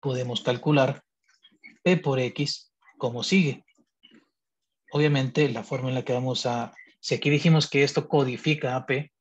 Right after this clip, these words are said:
en sí lo que vamos a hacer es escribirlo como código o como algoritmo, mejor dicho. Entonces, podemos calcular P por X de esta forma.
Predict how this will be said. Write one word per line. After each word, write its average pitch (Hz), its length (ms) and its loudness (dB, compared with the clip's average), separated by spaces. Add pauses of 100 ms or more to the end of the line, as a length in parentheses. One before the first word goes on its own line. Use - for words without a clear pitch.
(420)
en 131 120 -10
sí 139 140 -6
lo 135 80 -2
que 135 80 -4
vamos 135 240 -2
a 127 40 -8
hacer 135 200 -2
es 123 420 -6 (180)
escribirlo 127 520 -2
como 123 240 -2
código 127 500 0
o 123 140 -6
como 117 400 -6 (240)
algoritmo, 120 560 0
mejor 113 280 -8
dicho. - 300 -8 (1080)
Entonces, 156 560 2 (2000)
podemos 156 280 4
calcular 156 420 2
P 156 140 2
por 147 180 2
X 156 280 2
de 123 140 0
esta 123 180 -6
forma. 135 440 0